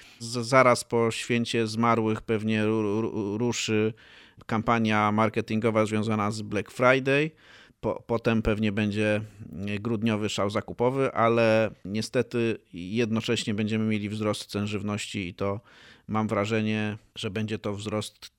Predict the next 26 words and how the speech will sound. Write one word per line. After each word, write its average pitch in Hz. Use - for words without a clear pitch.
kilkunastoprocentowy, 101
co 110
będzie 110
wynikało 104
z 104
wzros-, 107
ze 104
wzrostu 107
kosztów -
pracy, 117
ze 104
wzrostu, 98
e, -
kosztów 101
wytwarzania 107
żywności 107
i 107
też, -
e, 92
z -
tego, 104
że 104
tej 104
żywności 101
coraz 101
więcej, 101